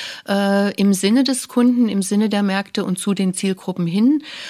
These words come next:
Und zudem ist, glaube ich, etwas, was uns ganz wichtig ist, mir ganz wichtig und ich glaube auch allen bei uns in der Agentur, äh, dass wir uns auch ein Stück weit verantwortlich fühlen, in der Region, in der wir leben, äh, und für die Menschen.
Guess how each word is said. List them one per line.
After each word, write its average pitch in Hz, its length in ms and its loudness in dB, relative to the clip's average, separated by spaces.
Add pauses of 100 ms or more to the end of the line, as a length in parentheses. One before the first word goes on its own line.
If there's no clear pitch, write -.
(180)
Und 202 440 0
zudem 262 800 2
ist, - 260 -4
glaube 208 280 -2
ich, - 180 -8
etwas, 226 320 -4
was 196 160 -2
uns 269 400 0
ganz 196 260 -4
wichtig 202 360 -6
ist, - 100 -8
mir 254 220 4
ganz 254 240 0
wichtig 226 320 -2
und 202 80 0
ich 202 140 -2
glaube 202 260 0
auch 190 160 -4
allen 214 340 0
bei 202 80 2
uns 196 220 -2
in 190 60 2
der 190 80 -2
Agentur, 185 580 0 (460)
äh, 196 260 2
dass 196 240 0
wir 202 120 2
uns 196 180 0
auch 196 200 -2
ein 196 120 0
Stück - 280 -4
weit 208 160 0
verantwortlich 202 720 -2
fühlen, 196 580 2 (880)
in 226 400 6
der 202 160 2
Region, 190 420 0
in 190 140 0
der 185 180 0
wir 196 140 0
leben, 208 420 2 (460)
äh, 196 320 -2
und 196 380 -2
für 208 140 0
die 202 100 2
Menschen. 175 540 0